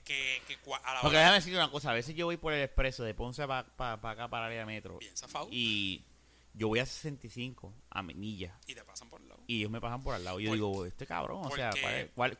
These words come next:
Speaker 2: por qué? ¿Por qué? ¿Por qué tienen que ser tan
Speaker 1: Porque,
Speaker 2: irresponsables?"
Speaker 1: eh, aquí el, el, el camionero se supone que se le pague por hora, no
Speaker 2: Y ellos
Speaker 1: por
Speaker 2: quieren
Speaker 1: sueldo.
Speaker 2: avanzar.
Speaker 1: Eh, todo se, y como es un mundo subterráneo en el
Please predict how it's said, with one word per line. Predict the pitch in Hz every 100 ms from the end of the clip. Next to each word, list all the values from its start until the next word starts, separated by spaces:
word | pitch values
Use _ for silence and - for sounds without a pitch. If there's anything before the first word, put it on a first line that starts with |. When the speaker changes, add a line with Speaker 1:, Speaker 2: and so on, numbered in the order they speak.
| -
Speaker 2:
por | 143 -
qué? | 165 190
¿Por | - 131
qué? | 165 180
¿Por | - 123
qué | 151
tienen | 170 190
que | 180
ser | 175
tan | 170 170
Speaker 1:
Porque, | 151 143
Speaker 2:
irresponsables?" | 139 143 135 131 101 95 135
Speaker 1:
eh, | 131
aquí | 117 127 135 147 - -
el, | 127 127 123
el, | 123 117 113 110 110 -
el | 131 123
camionero | 127 123 120 127 151
se | 147
supone | 147 156 151
que |
se | 156 151
le | 151
pague | 151 151
por | 151 - 110
hora, | 110 101 - - - - - -
no | 123
Speaker 2:
Y |
ellos | 120
Speaker 1:
por | 131
Speaker 2:
quieren | 135 131
Speaker 1:
sueldo. | 123
Speaker 2:
avanzar. | 117 104 - 120 123
Speaker 1:
Eh, | 120 - - - 123 131 123 120 -
todo | 170 196 180
se, | 160 135
y | 131
como | - 127 123
es |
un | 143
mundo | 160 175
subterráneo | 175 180 - 170 170 170 165 156
en | 143
el | 139